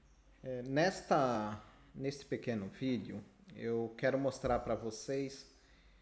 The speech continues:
sobre as diferentes abordagens que podem ser utilizadas para se realizar um mapeamento de riscos em uma aplicação.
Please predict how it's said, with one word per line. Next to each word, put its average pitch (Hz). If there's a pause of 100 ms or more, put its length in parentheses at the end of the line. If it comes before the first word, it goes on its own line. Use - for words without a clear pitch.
(200)
sobre 151
as 135
diferentes 190
abordagens 120
que 127
podem 127
ser 127
utilizadas 127 (580)
para 123
se 151
realizar 156
um 156
mapeamento 151
de 139
riscos 123
em 131
uma 117
aplicação. 127